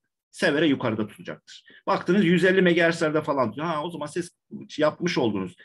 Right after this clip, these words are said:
her ne kadar formül oysanız dahi kullandığınız e, elektrik telinin, e,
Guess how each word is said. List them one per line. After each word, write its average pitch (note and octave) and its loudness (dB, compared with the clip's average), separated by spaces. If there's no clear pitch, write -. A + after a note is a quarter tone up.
her B2 0
ne A3+ 2
kadar A#2 4
formül A#2+ 2
oysanız A#2 -4
dahi G#2+ -6
kullandığınız F#3+ -2
e, C3 -10
elektrik F3 -2
telinin, B2+ -2
e, A2+ -10